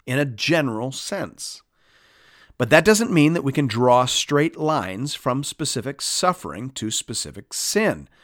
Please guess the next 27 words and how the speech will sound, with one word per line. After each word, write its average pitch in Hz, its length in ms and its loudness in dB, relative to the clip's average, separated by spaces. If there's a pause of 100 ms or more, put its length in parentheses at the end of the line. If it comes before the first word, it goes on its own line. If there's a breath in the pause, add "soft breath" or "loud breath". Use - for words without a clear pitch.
(500 soft breath)
The 113 60 -6
world 131 320 0
is 104 140 -6
way 165 300 2
too - 160 -6
complicated 123 720 -6
for 78 100 -14
that. 65 220 -20 (160)
D 151 160 8
A 156 100 8
Carson 147 400 4
says 123 220 -4
here, 120 180 -2 (540 loud breath)
"Once 190 420 4
theologians 160 680 4
move 147 340 6
from 113 320 -2
generalizing 131 1000 2
statements 110 600 -8
about 113 280 -4
the 113 140 -6
origin 131 520 2
of 120 140 -2
the 139 60 -6
human 127 380 -4
race's 117 440 -6
maladies 110 760 -6